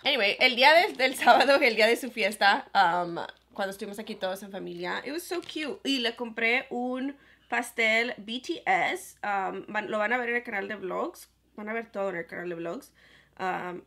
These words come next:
but yeah, su pastel era B T S, todo era B T S. Su favorito es V, yo no sé cuál es, yo no sé si a ustedes les gusta y si les gusta, ¿cuál es su favorito?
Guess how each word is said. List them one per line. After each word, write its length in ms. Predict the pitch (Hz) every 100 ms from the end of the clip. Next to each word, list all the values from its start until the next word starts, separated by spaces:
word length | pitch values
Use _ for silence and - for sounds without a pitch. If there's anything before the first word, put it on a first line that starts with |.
| -
but 100 | 180
yeah, 240 | 180 175
su 160 | - 196
pastel 280 | 202 196 208
era 160 | 220
B 140 | 220 214
T 220 | - 185
S, 200 | 196 208
todo 200 | 294 339
era 120 | 381
B 160 | 262 277
T 200 | - 277
S. 360 | 254 392 - _ _
Su 160 | 226
favorito 460 | 233 226 214 214 269
es 180 | 240 214
V, 480 | 190 214 196 208 277
yo 120 | 208
no 80 | 220
sé 160 | 233 220
cuál 200 | 214 208
es, 180 | - - 208
yo 120 | 226
no 60 |
sé 120 | 294 294
si 60 |
a 40 | 294
ustedes 280 | 269 240
les 160 | 269 269
gusta 400 | 262 285 294 294
y 80 | 240
si 100 | 240
les 180 | 220 208
gusta, 360 | 208 233 269 254
¿cuál 140 | 214
es 80 | 233
su 100 | 226
favorito? 640 | 220 185 185 190 - 208